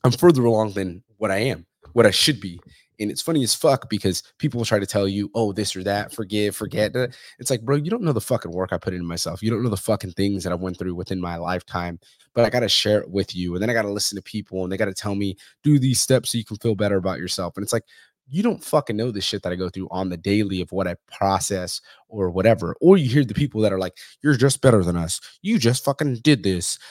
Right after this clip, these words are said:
Oh, you don't deal with alcoholism like we do. Oh, you don't deal with fucking having your vices. Oh, you don't deal with, you know, bad nutrition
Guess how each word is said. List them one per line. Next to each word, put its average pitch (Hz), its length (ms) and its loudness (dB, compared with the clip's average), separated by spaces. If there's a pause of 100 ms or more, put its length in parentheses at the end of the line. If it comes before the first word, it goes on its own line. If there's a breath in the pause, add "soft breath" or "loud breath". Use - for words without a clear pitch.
(100)
Oh, 160 220 4
you 110 180 -2
don't 214 200 -2
deal 110 140 2
with 101 140 -2
alcoholism 98 680 -2
like 92 180 -6
we 110 140 -2
do. 151 260 0 (260 loud breath)
Oh, 175 160 2
you 117 220 -2
don't 233 180 -4
deal 113 200 4
with 104 180 -4
fucking 101 460 -6 (420 loud breath)
having 127 440 0 (100)
your 123 120 0
vices. 98 540 -2 (200 loud breath)
Oh, 175 160 0
you 175 160 -4
don't - 180 -8
deal 135 180 2
with, 123 280 -2 (440 soft breath)
you 151 120 -2
know, 127 120 2
bad 113 300 -2
nutrition 110 720 -2